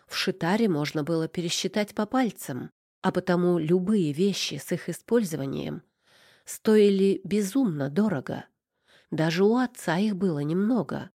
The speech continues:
Пара ограничителей магии, установленных для защиты дома, да еще кое-что из семейных раритетов. Внезапная догадка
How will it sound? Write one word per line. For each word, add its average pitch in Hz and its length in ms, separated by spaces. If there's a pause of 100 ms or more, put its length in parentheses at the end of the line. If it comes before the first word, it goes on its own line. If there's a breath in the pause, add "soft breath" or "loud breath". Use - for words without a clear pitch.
(320)
Пара 226 280
ограничителей 147 800
магии, 147 640 (380 soft breath)
установленных 202 960
для 196 200
защиты 185 500
дома, 156 480 (360)
да 233 140
еще 240 280
кое-что 202 520
из - 240
семейных 185 680
раритетов. 165 880 (580)
Внезапная 180 760
догадка 175 640